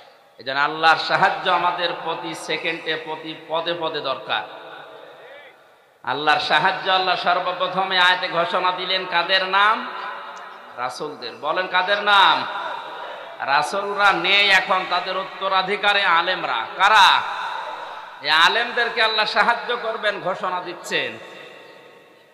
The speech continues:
এনাদের বিরুদ্ধে যদি কেউ ষড়যন্ত্র করে, সে যেন রাসূলদের বিরুদ্ধে ষড়যন্ত্রে লিপ্ত হয়।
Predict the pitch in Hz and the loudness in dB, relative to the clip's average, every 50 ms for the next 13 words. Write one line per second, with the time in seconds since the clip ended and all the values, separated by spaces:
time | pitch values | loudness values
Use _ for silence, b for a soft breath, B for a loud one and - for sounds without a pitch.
0 | _ _ _ _ _ _ _ _ _ _ _ _ - 160 165 185 202 233 247 247 | _ _ _ _ _ _ _ _ _ _ _ _ 0 4 6 8 8 8 6 6
1 | 247 254 254 247 220 202 220 226 247 247 247 254 254 247 - 226 233 226 220 214 | 6 4 4 4 2 2 2 2 2 2 0 0 0 0 0 -2 -4 -2 -4 -4
2 | - 220 202 196 196 196 190 190 185 - - 190 185 185 185 180 190 202 208 202 | 0 4 6 6 8 6 6 2 0 -2 2 4 4 4 4 4 2 0 -2 -2
3 | - - 208 196 - 196 196 190 190 185 180 180 - 196 185 175 185 190 190 190 | -2 -2 -2 -2 0 2 2 4 4 4 2 2 0 -2 -2 0 0 0 0 0
4 | 185 180 175 160 156 165 165 165 - 240 240 240 233 233 226 220 208 180 202 208 | 0 -2 0 2 2 2 2 2 0 0 0 0 0 0 0 0 0 0 -2 -2
5 | 208 208 - - 208 196 185 - - 190 180 175 175 175 170 165 156 - 160 147 | -2 -4 -4 0 0 0 0 0 0 0 0 0 -2 -4 -6 -8 -6 -8 -6 -6
6 | 143 135 127 - - - 131 - 107 82 | -6 -6 -8 -8 -10 -10 -8 -8 -8 -10